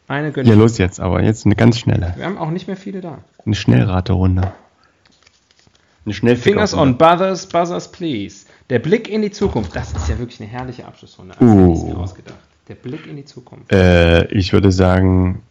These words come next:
Speaker 1: Cyber Mallorca.
Speaker 2: <laughs> Schlüsselloch Mallorca. Nein, ich würde sagen, es teilt das Schicksal von den Niederlanden und wird irgendwann nicht mehr da sein.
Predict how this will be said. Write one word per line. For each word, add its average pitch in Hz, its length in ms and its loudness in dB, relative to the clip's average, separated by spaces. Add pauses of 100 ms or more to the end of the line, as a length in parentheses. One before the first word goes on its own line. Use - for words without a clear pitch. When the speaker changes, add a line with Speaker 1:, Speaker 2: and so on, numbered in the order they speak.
(160)
Speaker 1:
Cyber 123 320 -8
Mallorca. 92 440 -16 (340)
Speaker 2:
<laughs> 95 60 0 (580)
Schlüsselloch 107 560 4
Mallorca. 92 500 -6 (400)
Nein, 101 160 4
ich 92 80 2
würde 107 200 6
sagen, 113 440 2 (340)
es 117 300 -10
teilt 113 380 0
das 110 80 -4
Schicksal 120 360 -4
von 110 600 0
den 107 140 4
Niederlanden 127 440 4
und 110 60 4
wird 107 120 2
irgendwann 107 220 2
nicht 107 120 0
mehr 101 100 4
da 110 160 2
sein. 95 280 -2